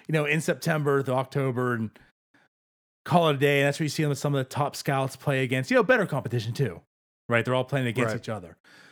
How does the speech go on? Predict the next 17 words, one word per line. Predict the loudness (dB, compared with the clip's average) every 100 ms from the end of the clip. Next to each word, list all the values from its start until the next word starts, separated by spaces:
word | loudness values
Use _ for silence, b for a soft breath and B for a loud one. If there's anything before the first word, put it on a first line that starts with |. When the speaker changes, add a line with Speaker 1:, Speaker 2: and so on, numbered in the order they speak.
| B
Speaker 1:
So | 2 6 6 4 0 -2
it's | 2
reportedly | 2 -2 2 2 4 0
that | 2 -2 -2
something | -4 0
they're | 0
in | 0 -2 -4
talks | -4 -4 -4 -4
about | -6 -6 -8 _
doing | -6 -2 0 -2 -6 b b b b b _
is | 0 0
instead | 0 0 2 2
of, | 4
like, | 4 2 0
each | -4 -4 -6
team's, | -2 0 2 0 -2 -14 _ _ _ _ _ _
right, | 2 2